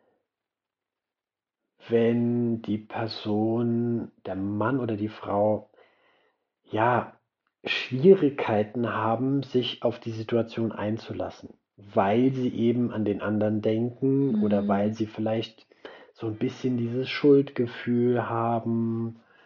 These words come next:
Speaker 1: Ähm, was würdest du raten? Es trotzdem zu machen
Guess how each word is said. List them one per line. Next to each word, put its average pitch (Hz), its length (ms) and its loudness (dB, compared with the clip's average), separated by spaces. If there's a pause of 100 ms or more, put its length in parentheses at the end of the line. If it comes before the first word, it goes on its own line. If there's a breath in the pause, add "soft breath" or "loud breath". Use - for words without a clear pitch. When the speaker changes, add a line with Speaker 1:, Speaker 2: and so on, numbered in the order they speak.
(500 soft breath)
Speaker 1:
Ähm, 104 680 -6 (1700)
was - 240 -10
würdest 156 280 2
du 165 60 4
raten? 95 520 -2 (1200)
Es - 180 -14
trotzdem 135 560 4
zu - 180 -4
machen 190 560 0